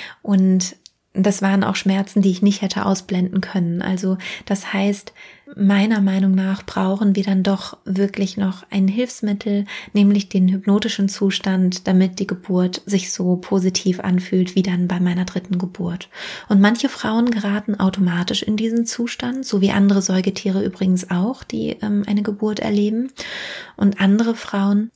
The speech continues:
müssen den Zustand wirklich auch üben und erlernen, damit sie ihn dann abrufen können. Und keins ist besser oder schlechter als das andere. Es sind einfach unterschiedliche,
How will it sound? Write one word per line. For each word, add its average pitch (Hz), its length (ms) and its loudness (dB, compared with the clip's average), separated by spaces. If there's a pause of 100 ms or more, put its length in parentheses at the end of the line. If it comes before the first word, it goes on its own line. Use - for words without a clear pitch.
(140)
müssen 214 380 4
den 208 140 6
Zustand 196 640 0
wirklich 190 380 -2
auch 185 240 -4
üben 214 420 2
und 190 200 -2
erlernen, 190 640 2 (160)
damit 190 280 4
sie - 80 -8
ihn 180 160 2
dann 180 220 2
abrufen 180 580 -6
können. 180 320 -2
Und 185 160 -2
keins 202 300 2
ist 202 160 -6
besser 196 360 0
oder 185 200 0
schlechter 196 420 0
als 185 280 -6
das - 80 -8
andere. 196 500 4 (340)
Es 196 120 -2
sind 190 180 2
einfach 190 360 0
unterschiedliche, 190 1000 0